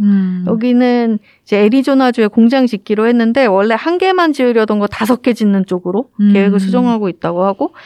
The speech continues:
Speaker 2: 미국 정부가 여기에 이제 보조금을 좀 보태주고 이천이십사 년부터 군사용 반도체 양산할
Speaker 1: 어,
Speaker 2: 계획이라고 합니다.
Speaker 1: 그렇군요.
Speaker 2: 굉장히 가까운 느낌이죠.
Speaker 1: 그러네요.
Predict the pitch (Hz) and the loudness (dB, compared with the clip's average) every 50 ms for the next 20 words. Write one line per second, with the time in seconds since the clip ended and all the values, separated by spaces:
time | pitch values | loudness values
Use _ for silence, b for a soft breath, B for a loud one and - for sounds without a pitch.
0 | B B B B - 226 233 254 247 - - 254 247 233 233 220 226 214 202 190 | B B B B -2 0 0 -2 -2 -2 -2 -2 -2 -2 -2 -2 -2 -2 0 0
1 | 175 180 180 185 180 180 180 175 - 196 202 214 220 220 214 202 196 190 180 185 | -2 -2 -2 -4 -2 -4 -4 -2 -2 -2 -2 -2 -2 -2 -2 -4 -4 -4 -4 -6
2 | 180 175 - 175 - - 196 180 - 180 175 - 254 330 - B B B B B | -6 -6 -8 -10 -6 -6 -6 -6 -6 -10 -6 -4 -4 -4 -4 B B B B B
3 | B B - - - - 277 262 240 214 196 - 220 - - 190 185 196 202 202 | B B -10 -8 -4 -2 0 0 0 0 -2 -4 -6 -6 -6 -4 -4 -4 -4 -6
4 | 196 196 - _ - 269 302 339 - _ _ - - 220 226 240 302 302 302 285 | -6 -8 -10 _ -2 -2 -2 -2 -6 _ _ -4 0 0 2 2 2 0 0 0
5 | 269 240 214 208 185 185 - - - 196 180 180 170 175 180 196 202 202 208 208 | 0 0 -2 -2 -2 -4 -8 -8 -8 -6 -6 -4 -4 -2 0 0 2 2 2 2
6 | 196 190 190 190 185 185 - - 175 180 196 208 202 196 185 196 190 160 165 - | 0 0 -2 -2 -2 -2 -2 -4 -2 -2 -2 0 0 -2 -2 -4 -8 -10 -10 -12
7 | - - - 220 220 220 - 247 233 196 180 190 - - - 202 196 190 190 175 | -16 -4 0 2 2 2 2 0 -2 -2 -4 -8 -6 -4 -4 -2 -2 -2 -4 -6
8 | 160 - - 170 165 160 160 160 160 156 202 208 202 190 180 175 165 | -8 -10 -10 -10 -10 -10 -10 -10 -6 -2 0 0 2 0 0 -2 -6